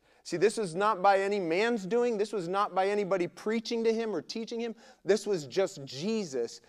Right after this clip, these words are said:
saying, "This man is gonna be made new." And he, he encountered him in such a way that what did he become? But Paul,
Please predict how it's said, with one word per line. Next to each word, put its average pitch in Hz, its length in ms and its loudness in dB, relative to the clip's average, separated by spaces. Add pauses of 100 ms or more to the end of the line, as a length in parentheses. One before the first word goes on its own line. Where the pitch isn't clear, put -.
(140)
saying, 165 540 0 (360)
"This 160 460 4
man 117 460 -2 (1200)
is 123 120 -8
gonna 139 220 -2
be 127 160 -6
made 120 260 -6
new." 113 300 -10 (1500)
And 127 100 -6
he, 151 500 0
he 156 180 -4
encountered 185 680 -2
him 185 340 -6 (440)
in 143 140 -4
such - 280 -4
a 160 60 2
way 139 540 2 (240)
that 143 160 4
what 151 180 4
did 160 120 2
he 156 120 -6
become? 139 540 -4 (240)
But - 220 -4
Paul, 120 580 4